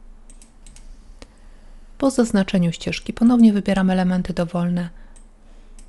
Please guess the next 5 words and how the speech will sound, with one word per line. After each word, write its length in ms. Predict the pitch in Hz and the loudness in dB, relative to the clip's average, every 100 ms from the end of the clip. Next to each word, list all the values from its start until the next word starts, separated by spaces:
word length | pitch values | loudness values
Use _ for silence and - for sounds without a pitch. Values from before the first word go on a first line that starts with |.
| - | -10
Wybieram 480 | 180 170 160 156 160 | -10 -4 -4 -2 -6
cokół. 480 | - 226 226 196 190 - - - - - - - - - - - - - - - - - | -4 -4 -2 -4 -4 -10 -20 -20 -20 -20 -20 -20 -20 -20 -20 -20 -20 -20 -20 -20 -20 -8
Wysokość 560 | 214 220 190 170 165 - | -4 -2 -2 -4 -8 -10
będzie 320 | 170 160 180 | -8 -6 -6
czterdzieści, 800 | - 220 226 226 220 - 202 190 | -8 -8 -4 0 0 -2 -4 -4